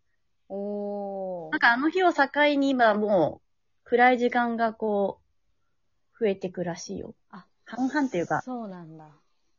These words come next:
Speaker 2: 半々って言うとなんかおかしいな。あれ？私、この前半々って言われて、半々だとおかしいよね。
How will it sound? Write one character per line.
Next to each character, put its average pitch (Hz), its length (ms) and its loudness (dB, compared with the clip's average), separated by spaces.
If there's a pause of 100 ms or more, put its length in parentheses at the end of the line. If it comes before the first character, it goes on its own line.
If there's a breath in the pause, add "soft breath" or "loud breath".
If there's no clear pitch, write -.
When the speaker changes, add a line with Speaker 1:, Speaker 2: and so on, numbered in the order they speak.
(120)
Speaker 2:
半 285 300 -2
々 320 160 0
っ - 40 2
て 269 80 -4
言 156 80 -2
う - 20 -10
と 156 120 -8
な 170 80 -2
ん 175 40 -8
か 165 60 -8
お 143 60 -6
か 170 100 -12
し - 160 -14
い 165 40 -14
な。 165 140 -16
あ 190 120 -6
れ？ - 80 -6
私、 240 500 -8
こ 247 120 -14
の 285 60 -6
前 302 120 -4
半 254 180 -6
々 311 140 -6
っ - 20 -4
て 277 100 -8
言 180 60 -4
わ 170 80 -4
れ 170 80 -6
て、 170 320 -6
半 359 240 0
々 359 200 2
だ 180 100 0
と 156 80 -6
お 143 40 -6
か 175 140 -10
し - 100 -14
い 214 40 -10
よ - 100 -10
ね。 - 100 -12